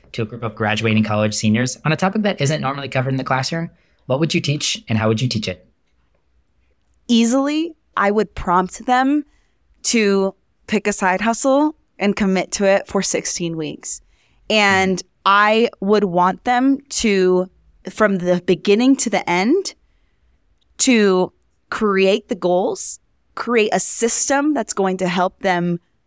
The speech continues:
Speaker 2: achieve those goals, steps that they need to take toward achieving those goals.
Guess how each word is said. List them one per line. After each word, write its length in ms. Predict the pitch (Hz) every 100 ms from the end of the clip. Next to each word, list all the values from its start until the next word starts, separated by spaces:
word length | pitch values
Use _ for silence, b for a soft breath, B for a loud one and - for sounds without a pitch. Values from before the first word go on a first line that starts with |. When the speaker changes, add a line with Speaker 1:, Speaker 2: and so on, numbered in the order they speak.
| _ _ _
Speaker 2:
achieve 420 | 185 - 294 302
those 220 | 226 180
goals, 640 | - 165 143 - 302 - - _ _ _ _ _ _ _
steps 640 | - - - 240 - - -
that 160 | 208
they 140 | 214 196
need 180 | 208
to 80 | 202
take 380 | - 202 196 -
toward 240 | 208 196
achieving 420 | 180 - 208 226 254
those 180 | 262 -
goals. 500 | 330 330 359 -